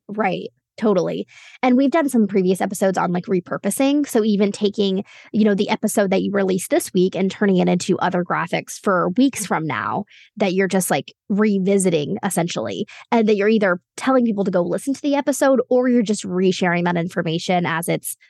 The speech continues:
like, own, you know, silo post on, on Instagram.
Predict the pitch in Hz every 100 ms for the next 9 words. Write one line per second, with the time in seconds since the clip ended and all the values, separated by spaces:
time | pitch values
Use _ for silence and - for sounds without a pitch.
0 | - 175 180 180 175 151 156 185 _ _
1 | _ - 175 - - 170 165 151 147 117
2 | - 330 _ _ - 147 - - 135 139
3 | - - 151 - - -